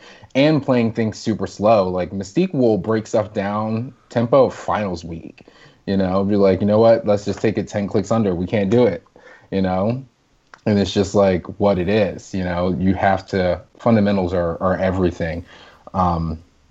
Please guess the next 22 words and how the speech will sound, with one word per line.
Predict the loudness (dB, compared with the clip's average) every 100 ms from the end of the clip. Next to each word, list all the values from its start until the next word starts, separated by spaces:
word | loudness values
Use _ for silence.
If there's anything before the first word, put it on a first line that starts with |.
| _ _ -20 0
so, | 4
yeah, | 6 6
I |
think | 4 0
it's | 0
a | 0
little | 0 0
bit | 0
of, | 0 -2
like, | -4
the | -6
staff, | 0 4 6 4 2 -2
the | -8
members, | -4 -2 0 2 0 -2 -8 -20 -20 _ _
um, | -4 -2 -2 -6 -8 -10 -16 _ _
again, | 0 2 2 2 -4 -10
some | -4 2 4 4 2 -2
D | -2 -2
C | 0 2
I | 2 2 0 -2 -6
teachers, | -6 -4 -2 2 2 2 -2 -8 -18 -20 _ _
um, | -2 0 -2 -4 -6 -10